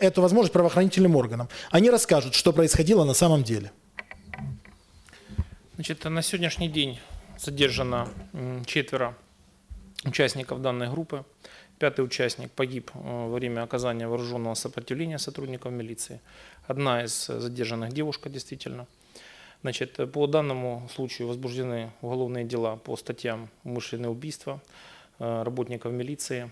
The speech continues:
Speaker 2: грабеж. По этим делам данные лица арестованы судом. Все судебные заседания, которые были по вы-, выдержке, выбранию меры пресечения, были открытыми. И будет суд открытый. У этих людей предоставлены адвокаты, они имеют полную возможность защищать себя, и любые следственные действия с ними проводятся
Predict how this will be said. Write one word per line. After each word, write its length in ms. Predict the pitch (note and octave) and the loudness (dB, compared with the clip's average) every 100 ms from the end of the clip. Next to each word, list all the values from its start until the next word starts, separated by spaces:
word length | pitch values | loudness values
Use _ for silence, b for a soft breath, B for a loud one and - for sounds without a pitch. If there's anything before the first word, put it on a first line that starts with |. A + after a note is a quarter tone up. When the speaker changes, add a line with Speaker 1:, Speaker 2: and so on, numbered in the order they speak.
| - | -12
Speaker 2:
грабеж. 600 | A#2+ B2 B2+ C#3 C#3 - b b b b | -8 -4 -2 -2 -4 -8 b b b b
По 100 | - | 0
этим 220 | D#3+ D#3 C3 | 0 0 -2
делам 560 | C3 A#2 A2+ A#2 B2+ | 0 0 -2 -10 -2
данные 260 | C#3 C3+ B2+ | -2 0 -2
лица 300 | B2 A2+ B2+ | -4 -4 -4
арестованы 500 | B2+ - C3+ B2 A#2 | -4 -4 -4 -4 -6
судом. 460 | - B2+ C#3+ D3+ - | -8 -6 -6 -8 -12
Все 160 | - F3 | -8 -8
судебные 480 | - C#3+ C#3 B2+ A#2 | -6 -4 -4 -4 -4
заседания, 560 | B2 - C3 A#2 A2 | -4 -6 -4 -4 -4
которые 340 | A2 - A#2+ A2+ | -8 -8 -6 -4
были 300 | B2 A#2 G#2 | -4 -6 -6
по 340 | A2 A#2 A2+ | -8 -8 -6
вы-, 180 | A#2 A#2 | -8 -8
выдержке, 460 | A#2 B2 G#2+ - | -6 -6 -8 -10
выбранию 460 | B2 B2+ B2+ B2 A#2 | -8 -4 -2 0 -2
меры 200 | A#2+ A#2 | -2 -4
пресечения, 540 | A#2+ A2+ - - A#2+ | -6 -10 -10 -10 -8
были 200 | A2+ A#2 | -4 -2
открытыми. 520 | A2+ - D#3 - C3+ B2+ B B B - | -2 -4 -10 -10 -12 -14 B B B -10
И 80 | |
будет 300 | C3 C3+ A#2+ | -6 -6 -8
суд 340 | - - D#3+ - | -12 -8 -8 -10
открытый. 540 | - - D3+ D3 C3 - | -8 -6 -4 -4 -6 -10
У 120 | B2 B2 | -8 -8
этих 260 | B2 A#2 | -8 -14
людей 220 | B2 B2 | -8 -6
предоставлены 560 | A2+ B2+ A#2 - A2+ A#2+ | -6 -6 -6 -2 -4 -2
адвокаты, 500 | A2 A#2+ - D3 B2+ | -4 -4 -4 -6 -6
они 140 | A#2 | -10
имеют 260 | A#2 A#2 G#2+ | -8 -10 -10
полную 300 | - A#2 A2+ | -8 -6 -4
возможность 480 | A2 C3 C3+ A#2+ - B B B | -6 -6 -6 -6 -8 B B B
защищать 540 | A#2+ A#2 - - A#2+ - | -6 -4 -4 -4 -4 -4
себя, 360 | A#2+ D3 D3+ B2 | -2 -2 -2 -6
и 20 | |
любые 300 | A#2 A#2+ A#2 | -6 -2 -2
следственные 420 | - A#2 - A2+ | -2 -6 -6 -10
действия 340 | C3 D3 - | -8 -12 -10
с 120 | A2+ A2+ | -10 -8
ними 120 | A2 | -8
проводятся 520 | G#2+ A#2+ A#2+ - A2 | -6 -6 -8 -10 -16